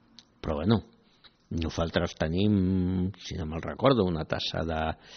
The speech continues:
ara de, la tassa del risc de la, de la inversió en bons a deu anys al, a quatre-cents vuitanta-vuit,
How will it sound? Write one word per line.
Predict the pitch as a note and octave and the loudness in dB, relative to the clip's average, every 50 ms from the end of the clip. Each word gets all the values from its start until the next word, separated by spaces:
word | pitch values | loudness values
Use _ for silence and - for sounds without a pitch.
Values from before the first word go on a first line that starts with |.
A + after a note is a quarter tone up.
| - - - - _ - - | -18 -20 -20 -20 _ -2 0
ara | D#2 F2 E2 D2+ D2+ | 2 2 2 2 2
de, | D#2 D#2 D2+ D2+ D2+ D2 D2 D2+ D2 D2 D2 C#2+ C#2+ D2 C#2+ C#2+ D2+ D2+ - - - - - - - - - - - - G#2+ G#2 F2 | 0 0 0 0 0 0 0 -2 -2 -2 -2 -2 -2 -4 -4 -4 -6 -6 -4 -4 -4 -4 -4 -4 -4 -4 -4 -6 -6 -6 -4 -4 -4
la | D#2 D#2 D2+ - | -4 -4 -4 -4
tassa | F2+ E2+ - - E2+ E2 | -4 -4 -2 -2 -2 -2
del | D#2+ D#2 D#2+ D2+ | -2 -2 -4 -4
risc | - E2+ G2 G2 F2 - - | -2 0 0 0 0 -2 -4
de | E2+ E2 | -4 -2
la, | D#2+ D#2+ D#2+ E2 D#2 D#2+ - - - - - - - - - _ _ - - G#2+ G2 | -2 0 0 0 -2 -4 -6 -10 -18 -20 -20 -20 -20 -20 -20 _ _ -4 -2 0 0
de | F#2 F#2 F#2+ G2 F#2+ | -2 -2 0 0 2
la | F2+ F2+ F#2 | 2 2 2
inversió | F#2 E2+ E2+ - - - G#2+ G#2 G2 - - | 2 2 0 2 4 6 6 8 6 6 2
en | - E2+ D#2 D#2 D#2 | -2 -4 -4 -2 -2
bons | E2+ F2 F2 F2 - - | -2 -2 -2 -2 -2 -2
a | E2 E2 | -2 0
deu | E2 F2+ G#2+ | 2 4 4
anys | A2+ G#2+ F2+ - E2+ | 6 4 4 2 2
al, | E2+ F2+ E2+ E2+ - - | 2 2 2 0 -2 -6
a | - - - D#2 - | -8 -6 -6 -6 -6
quatre-cents | - E2 - - E2+ E2 E2 | -8 -8 -6 -6 -6 -6 -6
vuitanta-vuit, | D#2 D#2 - E2 D#2 D2+ - E2 D#2+ E2 E2 - | -6 -6 -6 -6 -6 -6 -6 -4 -4 -4 -4 -6